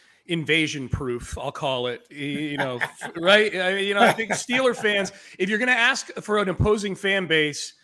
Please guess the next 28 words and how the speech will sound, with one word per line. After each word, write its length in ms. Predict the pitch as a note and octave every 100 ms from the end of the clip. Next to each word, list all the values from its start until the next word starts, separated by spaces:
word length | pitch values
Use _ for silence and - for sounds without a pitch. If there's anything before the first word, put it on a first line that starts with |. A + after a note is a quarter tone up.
| _ _
honestly, 300 | G3 B3 A3
if 60 | G3
you 100 | F#3+
could 160 | G3+ D#3
pick 160 | A#3
one 260 | F3+ F3+ A3+
opposing 440 | A3+ G#3+ F#3+ E3+
fan 280 | D3+ F#3 F#3+
base 180 | D#3+ D3
to, 160 | F3 C#3+ _ _ -
that 140 | E3
has 300 | D3 F3+ F3
to 100 | F3+
be 180 | E3 E3+
a 100 | E3
big 400 | C#3+ E3+ E3+ D#3+
part 320 | - F3 E3+ E3+ - _
attendance-wise 920 | F#3+ - F3 F3 F#3 F#3 F#3 F#3 F#3+ F3
of 160 | D3+
a 60 | D3+
J 240 | B2+ D#3
J 160 | D3 E3
Watt 320 | D3+ D3+ D#3
ceremony, 600 | - D#3+ F3 F3 F#3 F#3+
I 120 | C#3+
think 340 | D3 F3 D#3+ _
the 60 | E3
Steelers 680 | - F#3 G3 E3+ D#3+ -